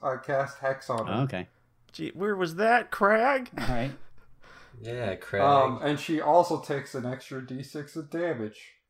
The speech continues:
Speaker 1: from that Necro hand. So three more damage.
Speaker 2: All right. Go ahead and make, make your strength check.
Speaker 1: Uh, seventeen.
Speaker 2: All right. You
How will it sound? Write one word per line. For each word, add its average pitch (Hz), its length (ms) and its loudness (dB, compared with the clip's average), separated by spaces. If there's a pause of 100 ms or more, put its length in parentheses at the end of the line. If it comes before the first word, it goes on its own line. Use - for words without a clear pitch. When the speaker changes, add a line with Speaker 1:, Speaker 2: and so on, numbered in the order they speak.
(480)
Speaker 1:
from 123 240 -8
that 131 280 -10 (220)
Necro 123 600 -8
hand. 104 400 -12 (320)
So 117 300 -10
three 131 600 -10
more 135 340 -6
damage. 135 680 -6 (340)
Speaker 2:
All 92 160 -6
right. 123 280 -4 (360)
Go 87 100 -10
ahead 107 200 -6
and 113 120 -6
make, 110 300 -8 (640)
make 92 160 -14
your 113 80 -12
strength 127 320 -10
check. 160 200 -14
Speaker 1:
Uh, 127 300 2
seventeen. 123 760 -4 (480)
Speaker 2:
All 98 60 -8
right. 101 300 -8
You 135 640 -4